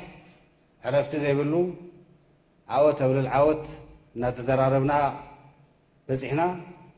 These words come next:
ድሓር እውን ብናይ ባዕልና ድሌት ናይ ባዕልና ምምዕራይ ክንገብር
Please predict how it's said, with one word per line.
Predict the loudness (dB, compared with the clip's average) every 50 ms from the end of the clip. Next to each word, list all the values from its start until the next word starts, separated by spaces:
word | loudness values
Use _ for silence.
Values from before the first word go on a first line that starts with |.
| _ _ _ _ _ _ _ _ _ _ _ _ _ _ _ _ _ _ _ _ _ -10
ድሓር | -4 0 2 4
እውን | 4 4 4 4 2 2 0 -4 -6 -6
ብናይ | -2 2 4 6 6
ባዕልና | 6 4 2 2 2 2
ድሌት | 0 0 2 2 0 0 -2 -8 -14 -16 -20 -20 -20 -20 -20 _ _ _ _ _ _ _ _ _ -6
ናይ | -2 0
ባዕልና | 0 2 2 0 0 2 2 2 2
ምምዕራይ | 2 2 2 2 0 0 2 2 2 2
ክንገብር | 0 -2 -2 0 0 0 2 0 0